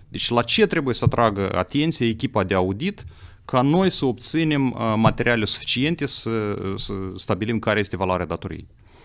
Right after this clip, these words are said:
Uh, aici am să fac o precizare importantă. Uh, în două mii optsprezece, uh,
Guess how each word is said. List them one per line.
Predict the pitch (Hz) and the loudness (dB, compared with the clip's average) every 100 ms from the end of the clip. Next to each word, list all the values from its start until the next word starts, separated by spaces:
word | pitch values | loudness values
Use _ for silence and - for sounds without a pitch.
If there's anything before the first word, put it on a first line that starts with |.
| - - - - - - 107 | -20 -20 -16 -18 -18 -8 0
Uh, | 113 113 - | 2 2 0
aici | 151 208 214 208 | 0 2 2 2
am | 185 | 2
să | - 156 | 0 2
fac | 170 - | 0 4
o | 143 | 2
precizare | 127 117 120 117 117 110 | 2 0 0 2 4 6
importantă. | 131 139 117 104 - 82 87 135 151 170 - - - - - | 6 4 2 0 0 -2 -2 -4 -6 -8 -14 -18 -16 -18 -6
Uh, | 107 104 | -4 0
în | 123 127 | 2 4
două | 170 180 | 6 6
mii | 170 156 143 | 6 2 2
optsprezece, | 151 - - 120 98 90 - 90 80 - | 2 0 -4 -4 0 -2 -2 -6 -6 -14
uh, | - | -8